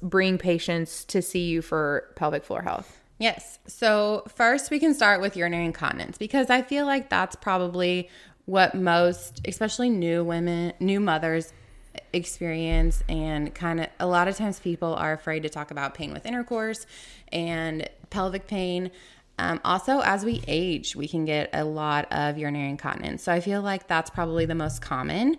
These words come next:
Speaker 2: So there are three types of incontinence. There's urge incontinence, where we have an urge to urinate and we cannot hold it, or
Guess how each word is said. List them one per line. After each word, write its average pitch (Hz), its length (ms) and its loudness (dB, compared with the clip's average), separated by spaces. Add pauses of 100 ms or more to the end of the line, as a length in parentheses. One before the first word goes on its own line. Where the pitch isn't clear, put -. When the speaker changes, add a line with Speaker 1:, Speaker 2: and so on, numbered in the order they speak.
(440)
Speaker 2:
So - 200 6
there 226 180 6
are 226 40 4
three 254 220 2
types 262 320 2
of 240 60 2
incontinence. 202 800 0
There's 185 340 4
urge 165 260 2
incontinence, 208 680 0
where 196 120 0
we 190 100 0
have 175 480 0 (120)
an 170 140 0
urge 165 300 0
to 202 100 -6
urinate 180 540 0
and 170 120 0
we 165 80 2
cannot 165 460 -4
hold 160 280 -2
it, 254 280 0 (420)
or 220 520 4